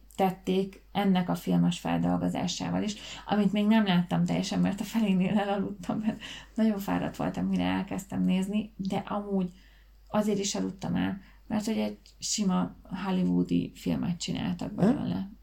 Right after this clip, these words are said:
Speaker 1: De amúgy ez egy sima hollywoodi könyv is.
Speaker 2: Az.
Speaker 1: Tehát, ö, ezen gondolkodtam, idegesítettem, ahogy, ahogy néztük, tehát majdnem idegből fönnmaradtam,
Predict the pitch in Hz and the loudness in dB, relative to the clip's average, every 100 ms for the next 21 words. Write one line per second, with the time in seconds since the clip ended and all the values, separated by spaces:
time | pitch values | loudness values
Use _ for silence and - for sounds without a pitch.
0 | - - - - - - - - 220 254 | -20 -20 -20 -20 -20 -20 -20 -4 2 4
1 | 262 262 285 277 - 277 208 196 190 185 | 6 6 6 4 0 0 2 2 2 2
2 | 180 175 180 - 175 - - 175 - - | 2 2 0 -2 -2 -2 -2 -4 -6 -12
3 | - - - - - - - - - - | -20 -12 -8 -6 -6 -8 -18 -20 -20 -20
4 | - 185 190 202 220 214 214 208 - - | -6 -2 0 0 2 2 2 -4 -16 -14
5 | - 202 233 285 311 202 214 - - - | -8 -2 2 4 4 2 0 -4 -2 0
6 | 311 294 208 - 196 185 180 - - - | 2 2 0 0 -2 -2 -4 -4 -4 0
7 | 185 190 - - - - - 196 185 190 | 0 2 2 2 -2 -10 -4 -2 0 2
8 | 180 180 180 175 - 190 196 180 175 - | 4 4 2 0 -4 -4 -2 -6 -6 -14
9 | - - 214 233 240 247 202 190 185 185 | -12 -2 2 2 2 2 2 0 0 -2
10 | 180 226 214 175 175 175 - 185 190 | 0 2 2 2 2 0 -2 -2 -2